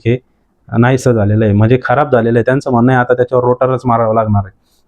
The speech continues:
तर अशी परिस्थिती आहे. त्याच्यामुळे शेतकरी मित्रांनो काळजी घ्या. खतं जास्तीत जास्त खतावर भर देऊ नका. ज्यावेळेस पाऊस उघडेल ना, आठ दिवस कांदा उशिरा निघून द्या. आपण काय करतोय माहितीये का,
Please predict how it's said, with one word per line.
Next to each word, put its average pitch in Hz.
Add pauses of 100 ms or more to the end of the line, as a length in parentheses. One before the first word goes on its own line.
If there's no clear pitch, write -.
तर 123
अशी 127
परिस्थिती 147
आहे. 131
त्याच्यामुळे 127
शेतकरी 117
मित्रांनो 117
काळजी 139
घ्या. 139 (360)
खतं 139
जास्तीत 160
जास्त 151
खतावर 135
भर 123
देऊ 143
नका. 131 (220)
ज्यावेळेस 143
पाऊस 143
उघडेल 147
ना, 127 (360)
आठ 143
दिवस 170
कांदा 156
उशिरा 160
निघून 139
द्या. 110
आपण 165
काय 165
करतोय 160
माहितीये 143
का, -